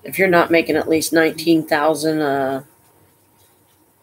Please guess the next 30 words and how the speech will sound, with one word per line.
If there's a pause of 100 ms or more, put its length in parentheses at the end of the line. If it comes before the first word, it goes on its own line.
(300)
I
don't
know
if
it's
a
month,
a
week,
or
what
the
hell
anymore,
but
it's
nineteen
thousand
over
a
certain
period
of
time, (680)
nobody
will
even
look
at
you